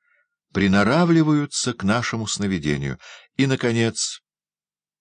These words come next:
действительное и воображаемое так странно сливаются воедино,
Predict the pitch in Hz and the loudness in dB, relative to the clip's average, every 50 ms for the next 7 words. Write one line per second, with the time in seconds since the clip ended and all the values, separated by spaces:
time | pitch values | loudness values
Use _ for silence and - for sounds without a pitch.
0 | _ _ _ _ _ _ _ - 78 78 87 87 80 - - - - 82 101 135 | _ _ _ _ _ _ _ -10 -2 0 2 2 2 0 -2 -2 0 2 4 4
1 | 135 127 - 92 80 71 69 65 62 60 - - _ _ _ _ - 92 80 82 | 4 2 0 -4 -4 -4 -6 -6 -8 -8 -10 -14 _ _ _ _ -2 0 0 2
2 | 80 78 73 69 78 85 82 76 78 110 120 107 101 90 78 71 69 67 67 - | 0 0 0 0 0 -2 -2 -2 -2 -2 0 0 0 0 0 0 -2 -4 -6 -4
3 | - 95 92 - - - - - - 95 113 110 98 87 80 76 73 - - - | -4 -4 -4 -4 -6 -8 -8 -6 -4 -2 0 0 0 0 -2 -4 -6 -6 -4 -2
4 | 80 82 90 92 82 69 64 - - - 71 64 69 69 67 67 67 131 170 180 | -2 0 0 0 -2 -4 -6 -8 -10 -10 -8 -6 -4 -4 -4 -4 -2 0 2 4
5 | 180 185 | 4 4